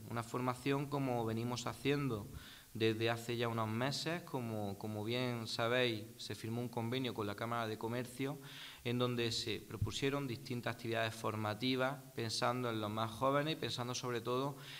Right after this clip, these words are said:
en unas salidas profesionales, eh, directas en nuestro municipio.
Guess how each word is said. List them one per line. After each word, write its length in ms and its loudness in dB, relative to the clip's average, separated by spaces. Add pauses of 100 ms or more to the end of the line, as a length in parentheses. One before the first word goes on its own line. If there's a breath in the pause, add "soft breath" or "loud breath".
(160 loud breath)
en 180 2
unas 200 2
salidas 320 2
profesionales, 800 2 (540 loud breath)
eh, 400 6
directas 600 2
en 120 -4
nuestro 240 -4
municipio. 560 -4